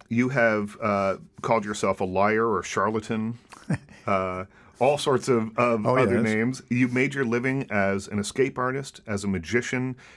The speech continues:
Speaker 1: You hung over Niagara Falls and escaped from, uh, straitjackets.
Speaker 2: Yes.
Speaker 1: But then you became a debunker.
Speaker 2: Well, no, I don't accept that term.
Speaker 1: You don't?
Speaker 2: No.
Speaker 1: And this is a point that's made in the movie.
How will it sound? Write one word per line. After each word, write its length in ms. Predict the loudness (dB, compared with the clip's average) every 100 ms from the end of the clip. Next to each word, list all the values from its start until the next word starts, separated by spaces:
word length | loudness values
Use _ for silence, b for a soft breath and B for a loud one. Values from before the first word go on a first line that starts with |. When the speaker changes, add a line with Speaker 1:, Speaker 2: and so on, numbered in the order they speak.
| B
Speaker 1:
You 160 | -2
hung 320 | -2 0 0 2
over 520 | 2 2 2 2 0 _ -2
Niagara 460 | 2 2 2 -2
Falls 600 | 0 2 4 2 0 -4 -8 -2
and 80 | -2
escaped 380 | 0 0 0 -4
from, 420 | -2 0 2 -2 B B B
uh, 220 | -4 -2 -2
straitjackets. 920 | -6 -2 0 0 0 -2 -2 -6 -8 -16 B
Speaker 2:
Yes. 440 | -8 -8 -10 -8 0
Speaker 1:
But 140 | 0
then 120 | 2
you 80 | -2
became 320 | -4 -4 -2 -2
a 40 |
debunker. 580 | -2 -2 0 0 -2 -10 -12 B B B B B B
Speaker 2:
Well, 300 | 0 2 2
no, 360 | 2 4 2 -2
I 120 | -8 -4
don't 220 | -2 -2
accept 360 | -2 -4 -6 -4
that 240 | -4 -6
term. 300 | -6 -6 -4
Speaker 1:
You 220 | -4 -2 2
don't? 380 | 2 2 0 -4
Speaker 2:
No. 180 | -4 2
Speaker 1:
And 160 | 4
this 160 | 4 2
is 100 | 2
a 40 |
point 240 | 2 2 0
that's 180 | -2 0
made 180 | 2
in 80 | 4
the 60 | 4
movie. 300 | 2 0